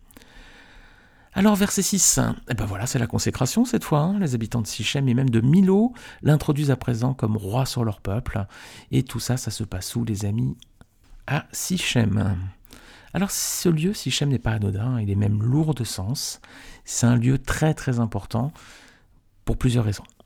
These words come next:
Déjà pour le peuple d'Israël dans sa relation avec le Seigneur, avec Dieu. C'est le premier point d'arrivée d'Abraham en Canaan, il s'appelle encore Abraham, et c'est là que Dieu a fait la promesse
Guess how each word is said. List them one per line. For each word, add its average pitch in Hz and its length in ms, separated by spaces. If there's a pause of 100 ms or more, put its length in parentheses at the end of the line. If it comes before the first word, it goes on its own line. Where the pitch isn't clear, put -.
(200)
Déjà 143 240
pour 156 120
le 131 80
peuple 147 280
d'Israël 123 340
dans 127 100
sa 107 160
relation 101 400
avec 101 220
le 95 60
Seigneur, - 420
avec 98 240
Dieu. 85 140 (520)
C'est - 200
le 127 80
premier 127 300
point 127 160
d'arrivée 107 280
d'Abraham 107 540
en 113 160
Canaan, 123 380 (360)
il 123 80
s'appelle 101 260
encore 92 280
Abraham, 131 420 (480)
et - 80
c'est 143 200
là 170 100
que 151 160
Dieu 127 320
a 120 100
fait 113 300 (280)
la 113 120
promesse 107 420